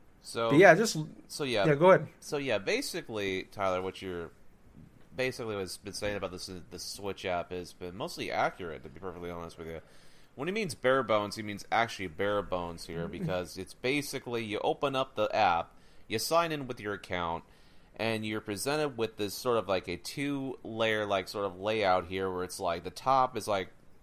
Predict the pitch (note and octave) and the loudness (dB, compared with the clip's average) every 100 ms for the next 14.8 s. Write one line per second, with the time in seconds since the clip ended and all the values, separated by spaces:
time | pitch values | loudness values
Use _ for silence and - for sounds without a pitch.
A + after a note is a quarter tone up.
0 | - - - F3 - - - A#2+ G2+ G2 | -20 -14 -2 -2 -2 -14 -2 -2 -2 0
1 | A#2 A#2 A2 G#2+ A#2 A2+ - F#3 F#3 D#3+ | 6 6 6 4 2 0 2 2 2 -2
2 | C#3 F3 E3+ C3+ A2+ G#2 - G#2+ F#2 F2 | -4 -2 0 -2 -4 -6 -2 2 4 2
3 | G2 G#2+ G#2+ G#2 A2 G#2 G2 F#2+ E2+ F#2 | 0 0 -2 -2 -2 -2 -2 -8 -8 -2
4 | G2+ G#2+ A2+ A2+ - G2 - B2+ G#3 G3+ | 0 2 0 -4 -2 -2 -2 2 2 4
5 | B2 B2 A#2+ A2 A2+ - - A3 F#3+ E3 | 2 0 -2 -2 -2 -4 -2 0 0 -4
6 | D#3 E3+ B2 C3 A#2+ D3+ A3+ G3 - A#2 | -8 -6 -4 -6 -6 -2 -2 -2 -4 2
7 | B2 A#2 G#2+ A2 D2 G2 G#2 A#2+ D#3 E3+ | 2 2 0 0 0 -2 -2 -2 -2 -2
8 | A3+ G#3+ A#2+ F#2 F2+ F#2 G2+ F2+ E2 - | -2 0 0 -2 -6 -6 -2 -2 -4 -14
9 | - - - G2+ G#2+ A#2 G#2+ G#2 F#2 F#2+ | -20 -20 -4 -2 -2 0 4 4 4 0
10 | F2+ E2 - A#2 G#2 F#2+ - D#3 F#3 E3+ | 0 -2 -2 -2 -2 -6 2 4 4 4
11 | D#3 B2+ A2 G#2+ F#2 - A2+ A#2+ - A2 | 0 -2 -2 -2 -4 -4 -6 -6 -8 -8
12 | - A#2 A2 - A#2 A#2 A#2 A2+ A#2 A2+ | -4 -4 -4 -6 -2 -2 -2 -4 -4 -4
13 | A2+ G#2 F2+ A#2 A#2 A2 G2+ G#2 G2+ G2+ | -4 -4 -4 -6 -6 -6 -2 -2 -2 -6
14 | G2 G2+ - F2+ - G#2 F#2+ | -4 -4 -6 -12 -10 -10 -10